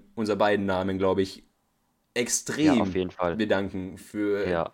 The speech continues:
Speaker 2: auf jeden
Speaker 1: die
Speaker 2: Fall.
Speaker 1: ganze Kritik und alles, was rübergeschwappt ist. Wirklich vielen, vielen Dank. Schreibt über Insta oder sonstiges, wenn ihr irgendwelche Vorschläge oder sonstiges habt. Wir nehmen
Speaker 2: Ja.
Speaker 1: gerne alles in, äh,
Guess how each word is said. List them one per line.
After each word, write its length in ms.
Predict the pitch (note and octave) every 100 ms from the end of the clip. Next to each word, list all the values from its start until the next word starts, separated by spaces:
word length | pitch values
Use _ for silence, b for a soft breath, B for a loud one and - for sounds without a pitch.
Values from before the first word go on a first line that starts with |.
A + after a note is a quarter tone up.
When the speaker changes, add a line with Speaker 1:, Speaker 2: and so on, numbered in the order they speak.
| -
Speaker 2:
auf 200 | - -
jeden 160 | F#2
Speaker 1:
die 160 | E2+ E2
Speaker 2:
Fall. 220 | E2+ E2 A#2
Speaker 1:
ganze 580 | E3 E3+ - B2+ A2 G2+
Kritik 500 | - A#2 - C#3+ C3+
und 200 | A#2 -
alles, 260 | D3 B2
was 180 | B2 A#2
rübergeschwappt 540 | A#2+ A2 G#2 A2+ G#2
ist. 180 | G#2+ G2+
Wirklich 320 | A2 G#2+ G2+ B B B
vielen, 300 | _ D3 C#3+
vielen 260 | C#3 C3+ B2
Dank. 380 | A#2 A2+ A2 -
Schreibt 360 | - A#2+ A#2+
über 200 | A2+ A2
Insta 240 | G#2 A2+ A2+
oder 120 | G#2+
sonstiges, 440 | A2 A2 A2 G#2+
wenn 100 | A2
ihr 60 | G#2+
irgendwelche 280 | G#2+ G2+ A#2+
Vorschläge 520 | - E3+ - D#3 D3
oder 160 | C#3 C3+
sonstiges 460 | C3+ C3+ C3 A#2
habt. 180 | A#2 A2+ B B -
Wir 120 | C3
nehmen 200 | B2+ B2+
Speaker 2:
Ja. 180 | A2 -
Speaker 1:
gerne 300 | C#3 C#3+ B2+
alles 260 | A#2 B2 A2+
in, 140 | A2+
äh, 480 | - G#2+ G#2+ G#2+